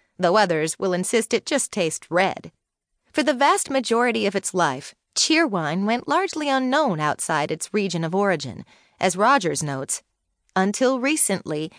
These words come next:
Cheerwine was all but impossible to find outside of a few southern states." In the mid-aughts, however, the brand began to enjoy an uptick in sales.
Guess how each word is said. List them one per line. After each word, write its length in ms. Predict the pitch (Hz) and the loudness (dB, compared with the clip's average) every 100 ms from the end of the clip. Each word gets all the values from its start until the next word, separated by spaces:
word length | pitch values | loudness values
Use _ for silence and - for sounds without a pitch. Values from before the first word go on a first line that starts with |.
| _ - | _ -8
Cheerwine 720 | - 294 302 277 254 254 254 | -2 0 4 4 4 2 2
was 160 | 226 - | 0 2
all 280 | 262 302 | 4 4
but 200 | 254 247 | 4 0
impossible 800 | - 349 - 269 330 - 170 135 | 0 -6 0 2 2 0 -4 -4
to 100 | 143 | -6
find 360 | - 180 165 170 | -2 0 0 2
outside 560 | 175 - 196 180 180 | 0 0 0 2 0
of 80 | 170 | -2
a 40 | 156 | -4
few 300 | - 233 220 | -2 -2 -2
southern 440 | - 214 190 180 | 0 0 0 -2
states." 540 | - 233 233 123 - - _ _ _ _ _ _ _ _ 180 | -2 0 0 -2 -10 -12 _ _ _ _ _ _ _ _ -2
In 100 | 185 | 2
the 80 | |
mid-aughts, 600 | 233 330 - - - - | 2 2 4 4 2 0
however, 460 | 175 143 135 135 135 - - - | -2 -2 -4 -6 -10 -12 -20 -6
the 100 | 151 | -2
brand 400 | 165 170 190 - | 2 2 0 0
began 380 | 214 202 196 214 | -2 0 0 0
to 160 | 220 | 0
enjoy 400 | 214 220 214 214 | 0 0 2 2
an 200 | 226 220 - | 2 0 0
uptick 480 | 277 - 285 269 | -2 -2 -4 -2
in 120 | 262 254 | -4 -2
sales. 600 | - 277 185 98 - | 0 0 0 -4 -8